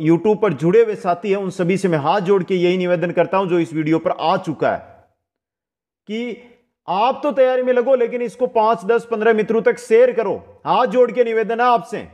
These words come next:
जिससे वो भी इस वीडियो को देखें, मनोबल बढ़ाएं और तैयारी में लगें।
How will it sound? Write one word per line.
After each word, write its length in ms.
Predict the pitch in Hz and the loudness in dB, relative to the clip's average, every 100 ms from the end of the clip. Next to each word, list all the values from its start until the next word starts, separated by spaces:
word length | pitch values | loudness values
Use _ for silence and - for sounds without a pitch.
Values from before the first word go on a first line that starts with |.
| _ _ _ _ _ | _ _ _ _ _
जिससे 240 | 156 165 214 | -12 -6 -6
वो 260 | 151 190 | 0 0
भी 200 | 190 262 | 2 2
इस 140 | 262 185 | 0 -2
वीडियो 300 | 214 208 208 | -6 -2 -2
को 140 | 196 | 0
देखें, 280 | 170 165 208 | -2 -2 -2
मनोबल 420 | 185 175 202 262 | 0 0 2 0
बढ़ाएं 340 | 233 180 170 196 | 0 0 0 0
और 140 | 185 | -6
तैयारी 380 | 147 156 147 156 | -4 -2 0 0
में 120 | 156 127 | -2 -4
लगें। 260 | 92 90 | -6 -8